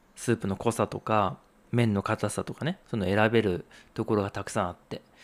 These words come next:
まあ、特に豚骨系はね、本当に自分の好みの味をね、あの、オーダーすることができるかなと思うんですけど、うん、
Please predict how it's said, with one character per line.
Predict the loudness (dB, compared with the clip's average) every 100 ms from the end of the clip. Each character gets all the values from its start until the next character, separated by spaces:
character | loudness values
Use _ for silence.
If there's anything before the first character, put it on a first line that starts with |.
| -6
ま | -2
あ、 |
特 | 0 0
に | 2
豚 | 2
骨 | 2 -2
系 | 2 2
は | 2
ね、 | -2 -6
本 | -6 -4
当 | -2
に | -2 -4 _ _ -20 -20 -20 -6
自 | -2
分 | 2 2
の | 2
好 | 2 0
み | 0 -2
の | -2
味 | -2 -2
を |
ね、 | -4 -6 -6
あ | -4
の、 | -2 -4 -2 0
オ |
ー | 2
ダ | 0
ー |
す | -2
る | -6
こ | -6
と | -6
が | -4
で | -2
き | -2
る | -2 -4 -12 _ -20 -6
か |
な | 0 0
と | 2
思 | 2 2
う |
ん | 0
で | -4
す | -8
け | -2
ど、 | 4 6 4 -2 -20 -20 -20 -14 -12 -14 -16 -20 -20 -12
う | -2
ん、 | 0 0 -2 -8